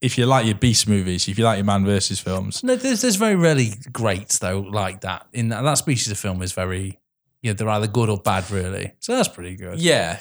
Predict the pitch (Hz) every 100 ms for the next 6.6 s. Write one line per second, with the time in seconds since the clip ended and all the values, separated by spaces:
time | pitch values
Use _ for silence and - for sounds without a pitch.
0 | 120 127 120 104 98 - 147 151 131 -
1 | 104 117 156 151 139 101 110 165 - 151
2 | 180 131 147 107 101 104 95 110 175 170
3 | - - - - 196 170 156 214 - 262
4 | 294 320 330 226 - 139 170 202 208 175
5 | 147 160 135 - 139 123 127 123 120 120
6 | - 123 120 117 113